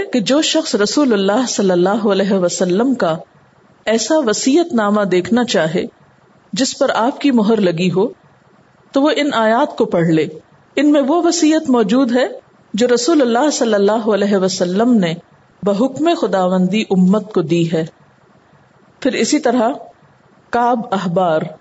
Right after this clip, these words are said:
جو تورات کے بہت بڑے عالم تھے، بہت ماہر عالم تھے، وہ مسلمان ہوئے تو فرماتے ہیں کہ قرآن مجید کی یہ آیات جن میں دس حرام چیزوں کا ذکر ہے، اللہ کی کتاب تورات بسم اللہ کے بعد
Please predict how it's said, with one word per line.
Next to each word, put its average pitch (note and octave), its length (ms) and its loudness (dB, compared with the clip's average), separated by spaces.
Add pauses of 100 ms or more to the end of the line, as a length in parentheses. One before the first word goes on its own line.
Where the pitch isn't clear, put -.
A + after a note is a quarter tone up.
(440)
جو G#3 140 0
تورات G3+ 580 -2
کے A#3 60 0
بہت G3 360 0
بڑے F#3 260 0 (420)
عالم G3+ 360 2
تھے، E3+ 240 0
بہت G3 340 -4
ماہر A3 340 2
عالم G3+ 340 0
تھے، G#3 240 -2 (760)
وہ A3 120 0
مسلمان A3 600 0
ہوئے C#4 220 2
تو C4+ 120 0
فرماتے F#3 460 -2
ہیں A#3 220 0 (640)
کہ B3 100 0
قرآن A#3 380 0
مجید A#3+ 460 2
کی A#3+ 220 0
یہ C#4+ 160 2
آیات F#3+ 580 0
جن A3 220 2
میں G3+ 100 2
دس F#3+ 380 -2
حرام A#3+ 340 0
چیزوں A3+ 300 2
کا A3 120 0
ذکر F3+ 380 -2
ہے، A3 120 0 (680)
اللہ A#3+ 440 2
کی B3 100 -2
کتاب G3+ 420 -2 (680)
تورات F#3 540 0
بسم G#3+ 300 -2
اللہ B3+ 440 0
کے A#3 100 0
بعد G3+ 240 0